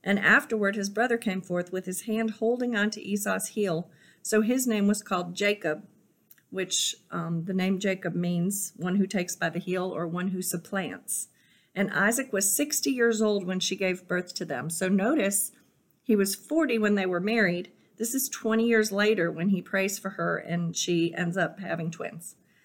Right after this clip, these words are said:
Then the boys grew up. Esau became a skillful hunter, a man of the field, but Jacob was a peaceful man living in tents. And now look at verse twenty-eight carefully.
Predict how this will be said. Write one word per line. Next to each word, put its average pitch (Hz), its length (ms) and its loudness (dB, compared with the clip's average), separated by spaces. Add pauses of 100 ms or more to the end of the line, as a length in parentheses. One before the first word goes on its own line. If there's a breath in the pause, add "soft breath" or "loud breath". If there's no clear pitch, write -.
(360 soft breath)
Then 247 480 6
the 214 140 -2
boys 247 360 8
grew 320 220 2
up. 190 260 4
Esau 247 320 2
became 233 320 0
a 202 60 2
skillful 240 460 -2
hunter, 214 420 2
a - 80 -6
man 190 200 0
of 240 120 0
the 294 100 -6
field, 185 340 0 (360 soft breath)
but 214 140 0
Jacob 220 320 4
was 233 160 2
a 240 40 -2
peaceful 277 400 0
man 180 260 0
living 196 300 0
in 220 120 2
tents. - 500 -2 (560)
And 208 80 4
now 214 140 6
look 233 200 2
at 262 320 0
verse 208 300 0
twenty-eight 196 500 0
carefully. 190 640 -4